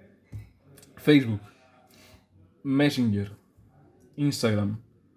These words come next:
Snapchat, LinkedIn, y de pronto una que otra, por ejemplo, pues, TikTok también.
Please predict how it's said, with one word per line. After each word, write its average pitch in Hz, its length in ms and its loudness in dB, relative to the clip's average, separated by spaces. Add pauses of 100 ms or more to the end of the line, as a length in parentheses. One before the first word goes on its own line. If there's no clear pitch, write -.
(180)
Snapchat, 127 600 -2 (840)
LinkedIn, 127 800 0 (960)
y 135 240 -2
de 123 180 2
pronto 147 680 -2
una 147 520 0
que 143 120 -8
otra, 143 340 -2 (260)
por 131 120 -4
ejemplo, 120 220 -4
pues, 156 180 -2
TikTok 135 420 -2
también. 131 520 0